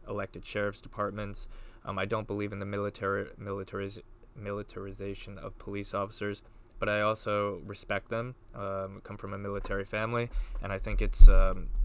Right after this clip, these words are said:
irresponsible and, uh, and wrong to, to assume that you just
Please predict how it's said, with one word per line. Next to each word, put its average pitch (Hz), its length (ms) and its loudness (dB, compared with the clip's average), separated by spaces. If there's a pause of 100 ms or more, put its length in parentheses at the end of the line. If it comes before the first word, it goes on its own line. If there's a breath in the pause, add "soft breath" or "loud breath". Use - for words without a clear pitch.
irresponsible 117 840 8 (640)
and, 104 600 -6
uh, 95 460 -2 (420)
and 113 160 -6
wrong 104 380 2
to, 95 480 -10
to 95 340 -12
assume 104 380 0
that 95 200 -6
you 98 60 -8
just - 340 -12